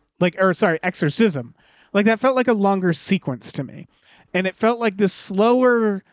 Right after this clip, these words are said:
degradation, and the demon was, you know, more iconic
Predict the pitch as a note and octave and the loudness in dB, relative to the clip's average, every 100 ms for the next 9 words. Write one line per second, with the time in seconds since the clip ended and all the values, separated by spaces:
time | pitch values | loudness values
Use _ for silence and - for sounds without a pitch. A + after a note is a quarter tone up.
0 | _ _ _ D#3+ G3+ F#3+ F3+ D#3+ D#3+ F3 | _ _ _ 0 0 2 2 2 2 2
1 | - A3+ A#3+ B3+ _ _ _ _ _ _ | 2 0 -2 -6 _ _ _ _ _ _
2 | _ _ _ G3 F#3+ F3+ D#3+ D#3 F3+ D#3 | _ _ _ -2 -2 -2 -10 _ -4 -4
3 | - F3+ G3 G3 F#3+ F3 F#3 E3+ - G3+ | -4 -2 2 2 4 4 4 2 0 -2
4 | G#3+ D#3 E3 E3+ E3+ E3 D3 - A#3+ G#3 | 2 2 2 2 2 0 -4 -2 0 0
5 | B2+ | -4